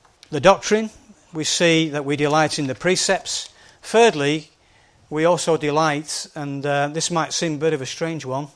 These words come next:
in today's society, but we delight in the warnings of the scriptures. Okay? Now, we are living in a society today where warnings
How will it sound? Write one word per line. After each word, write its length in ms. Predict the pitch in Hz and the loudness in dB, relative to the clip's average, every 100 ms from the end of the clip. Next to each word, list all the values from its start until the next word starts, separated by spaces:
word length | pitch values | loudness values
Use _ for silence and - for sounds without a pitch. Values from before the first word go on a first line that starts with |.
| _ | _
in 80 | 147 | -14
today's 340 | 131 139 139 | -10 -4 -4
society, 520 | - - 143 135 - 156 | -4 -4 -4 -4 -8 -6
but 120 | 160 | -6
we 160 | 151 | -4
delight 640 | 160 151 156 170 131 - - _ _ _ _ | -2 0 0 0 -2 -10 -16 _ _ _ _
in 140 | 151 143 | -8 -6
the 80 | |
warnings 760 | 131 143 160 147 113 110 - - _ _ _ _ _ _ _ | -4 -2 -2 -2 -8 -14 -16 -16 _ _ _ _ _ _ _
of 100 | 131 | -14
the 80 | 120 | -10
scriptures. 560 | - 127 - - 113 - _ _ _ _ | -10 -10 -14 -18 -18 -20 _ _ _ _
Okay? 400 | 135 107 127 151 156 _ _ _ _ | -20 -14 -10 -10 -12 _ _ _ _
Now, 360 | 143 143 147 151 _ | -6 0 0 -2 _
we 420 | 160 180 175 175 170 _ _ _ _ - | 2 4 6 4 -2 _ _ _ _ -8
are 100 | 151 | 0
living 240 | 160 160 | 0 2
in 100 | 151 | -2
a 80 | 143 | -4
society 540 | - 135 170 165 151 | -4 0 2 2 0
today 500 | 143 139 156 135 147 - _ _ _ _ _ _ | -8 -2 2 2 0 -6 _ _ _ _ _ _
where 540 | - 143 143 139 139 - _ | -4 0 2 2 0 -4 _
warnings 920 | - 160 180 175 175 170 165 - - | -2 4 4 4 0 -2 -6 -6 -8